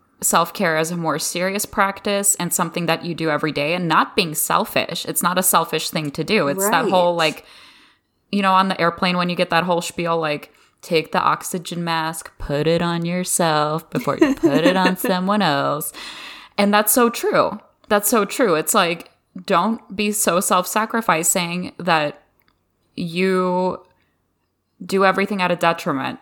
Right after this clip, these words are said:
Speaker 1: for yourself.
Speaker 2: Mm-hmm.
Speaker 1: Like, do it 'cause you love yourself, because you want yourself to be well in order to go do and accomplish what you wanna do.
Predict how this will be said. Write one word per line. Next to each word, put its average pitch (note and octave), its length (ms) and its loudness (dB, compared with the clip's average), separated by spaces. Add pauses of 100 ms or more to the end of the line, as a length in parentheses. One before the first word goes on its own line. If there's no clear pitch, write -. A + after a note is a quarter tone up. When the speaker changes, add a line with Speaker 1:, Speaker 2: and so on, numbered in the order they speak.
Speaker 1:
for F3 100 2
yourself. C#3+ 580 0
Speaker 2:
Mm-hmm. D3+ 200 -10 (680)
Speaker 1:
Like, E3+ 260 -2
do F3+ 140 0
it F3 100 -2
'cause F#3+ 180 0
you F#3+ 120 -2
love E3 240 2
yourself, E3 500 2
because D#3 520 -2 (280)
you F3+ 180 -6
want D#3+ 300 2
yourself E3+ 420 0
to F3+ 120 -4
be D#3 160 -2
well D3 520 0 (400)
in F#3 120 0
order D#3+ 320 2
to E3 180 -2
go D#3 220 4
do D3+ 480 0
and D3+ 100 0
accomplish D3+ 500 0
what D3+ 140 0
you C3+ 100 2
wanna C3+ 240 0
do. - 220 -4